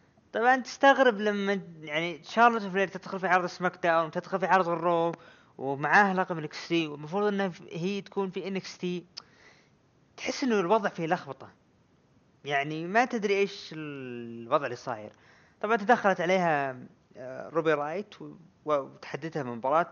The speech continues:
وفازت فيها شارلوت فلير. طبعًا شفنا كايري سن، م، ج-،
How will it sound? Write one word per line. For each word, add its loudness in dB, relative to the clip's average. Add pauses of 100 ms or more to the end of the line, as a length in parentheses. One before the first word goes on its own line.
وفازت -4
فيها -6 (340)
شارلوت -6
فلير. -20 (1200)
طبعًا 2
شفنا 0 (380)
كايري 0
سن، -8 (280)
م، -14 (200)
ج-، -18